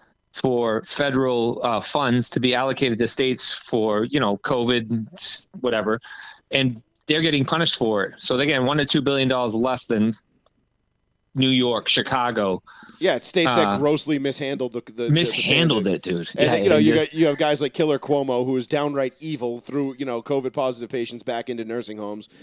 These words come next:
Speaker 1: Yeah.
Speaker 2: refused to use the, uh, the, uh, the U S S Hope, uh, use, refused to use the Javits Center, you know, to, to
Speaker 1: Mm-hmm.
Speaker 2: quar-, to house,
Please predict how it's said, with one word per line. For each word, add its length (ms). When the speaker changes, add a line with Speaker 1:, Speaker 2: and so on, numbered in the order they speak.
Speaker 1:
Yeah. 100
Speaker 2:
refused 340
to 60
use 240
the, 200
uh, 300
the, 220
uh, 200
the 120
U 160
S 140
S 160
Hope, 260
uh, 340
use, 260
refused 400
to 80
use 100
the 80
Javits 360
Center, 360
you 160
know, 240
to, 460
to 100
Speaker 1:
Mm-hmm. 80
Speaker 2:
quar-, 240
to 220
house, 240